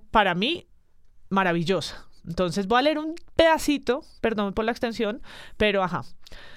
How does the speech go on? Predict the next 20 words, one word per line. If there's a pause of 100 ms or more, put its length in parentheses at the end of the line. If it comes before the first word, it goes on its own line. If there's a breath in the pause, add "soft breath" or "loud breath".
(180 soft breath)
"La
Patria
es
por
principio
un
medio
plural
e
incluyente.
Sin
embargo,
posiciones
discriminatorias
no
tienen
cabida
en
nuestras
páginas.